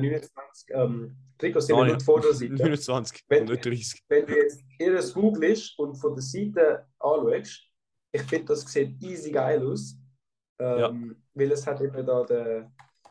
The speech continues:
Speaker 1: ja, da.
Speaker 2: Wenn
Speaker 1: Das,
Speaker 2: Menschen dabei
Speaker 1: äh,
Speaker 2: sind.
Speaker 1: verpixelte fast. Es ist so schwarz-blau, weiß-gelb, äh, grün.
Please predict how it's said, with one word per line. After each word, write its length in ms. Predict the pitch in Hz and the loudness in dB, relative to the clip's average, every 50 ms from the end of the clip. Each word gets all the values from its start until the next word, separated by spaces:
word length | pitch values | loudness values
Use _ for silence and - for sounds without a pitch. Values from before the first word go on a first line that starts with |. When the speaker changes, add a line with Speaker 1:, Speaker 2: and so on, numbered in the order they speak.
| _ _ _ - - _ _ _ _ _ _ _ _ _ _ _ _ _ _ _ _ _ _ _ _ _ _ _ _ _ _ _ _ _ _ _ _ _ _ _ _ _ _ _ _ _ _ _ _ _ _ _ _ _ _ _ _ _ _ _ _ _ - - - _ - | _ _ _ -20 -20 _ _ _ _ _ _ _ _ _ _ _ _ _ _ _ _ _ _ _ _ _ _ _ _ _ _ _ _ _ _ _ _ _ _ _ _ _ _ _ _ _ _ _ _ _ _ _ _ _ _ _ _ _ _ _ _ _ -20 -20 -20 _ -12
Speaker 1:
ja, 260 | - 117 120 113 110 | -8 -6 -6 -6 -2
da. 260 | 110 127 123 117 107 | 0 0 0 0 -2
Speaker 2:
Wenn 80 | - - | -4 -2
Speaker 1:
Das, 140 | 113 120 120 | 0 2 4
Speaker 2:
Menschen 320 | 131 131 127 - - 135 | 4 4 4 2 2 2
dabei 220 | 127 123 123 123 123 | 4 4 4 4 2
Speaker 1:
äh, 40 | |
Speaker 2:
sind. 400 | 117 - 127 135 143 - - _ _ _ _ _ _ _ _ _ _ _ _ _ _ _ - | 2 0 -2 -2 -4 -6 -8 _ _ _ _ _ _ _ _ _ _ _ _ _ _ _ -2
Speaker 1:
verpixelte 680 | 156 151 - - 196 208 208 - - 147 131 123 113 113 | -2 -2 0 -2 -2 -2 -2 -6 -6 -6 -4 -4 -4 -4
fast. 440 | - 117 110 - - - - - _ _ _ _ _ | -4 -6 -4 -4 -6 -8 -8 -20 _ _ _ _ _
Es 100 | _ - | _ -12
ist 180 | 135 131 131 131 | -10 -10 -6 -2
so 160 | 135 127 123 123 | 0 0 0 0
schwarz-blau, 880 | - 147 147 151 151 151 - - 147 143 147 147 143 143 139 135 - - - - - | 0 2 2 2 2 2 2 2 4 4 4 2 0 -2 -2 -4 -8 -18 -20 -20 -14
weiß-gelb, 720 | - 139 151 147 147 - - 139 139 139 139 135 135 135 131 - - - | -12 -8 -8 -8 -8 -2 2 4 6 6 6 6 4 2 0 -6 -2 2
äh, 140 | 131 123 123 | 2 4 4
grün. 420 | 127 135 143 139 135 135 135 | 4 4 4 4 4 2 0